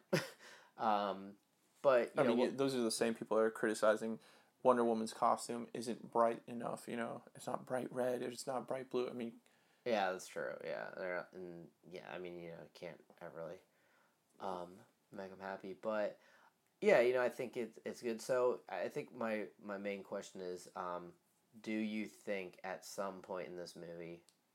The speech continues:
Speaker 1: I would guess near the end, but do you think they will introduce Green Lantern, Green Lantern in some way?
Speaker 2: No, I don't, not in this one. I think in the next one they will, because I think what's, so if you think about it, all right, so we got introduced to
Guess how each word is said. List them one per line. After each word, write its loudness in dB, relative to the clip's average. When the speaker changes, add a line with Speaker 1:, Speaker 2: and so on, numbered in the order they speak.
Speaker 1:
I 2
would -4
guess -6
near -8
the -8
end, -10
but -12
do -8
you -8
think -10
they 0
will -2
introduce -6
Green -4
Lantern, -8
Green 2
Lantern -6
in -8
some -6
way? -8
Speaker 2:
No, 8
I 12
don't, 6
not 12
in 4
this 4
one. 4
I 0
think 0
in 2
the 2
next 2
one -6
they -2
will, 2
because -2
I 2
think -2
what's, 2
so 6
if 4
you 4
think 2
about 0
it, -2
all 4
right, 0
so 4
we 6
got 10
introduced 2
to 2